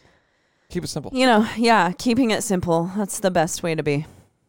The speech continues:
Speaker 2: Keep the chatter to a minimum.
Speaker 1: And I'm not good at that, by the way.
Speaker 2: I'm not
Speaker 1: Not
Speaker 2: either.
Speaker 1: sitting here going, "Yo, I got that shit mastered." You know?
Speaker 2: No.
Speaker 1: No, it's like I always go back and, "What am I doing with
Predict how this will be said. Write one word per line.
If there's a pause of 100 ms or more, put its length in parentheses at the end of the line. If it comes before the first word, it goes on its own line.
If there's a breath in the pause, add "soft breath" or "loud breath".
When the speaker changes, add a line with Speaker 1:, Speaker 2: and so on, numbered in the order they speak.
(380)
Speaker 2:
Keep
the
chatter
to
a
minimum.
Speaker 1:
And
I'm
not
good
at
that,
by
the
way. (280)
Speaker 2:
I'm
not
Speaker 1:
Not
Speaker 2:
either.
Speaker 1:
sitting
here
going,
"Yo,
I
got
that
shit
mastered."
You
know?
Speaker 2:
No.
Speaker 1:
No,
it's
like
I
always (360)
go
back
and, (800)
"What
am
I
doing
with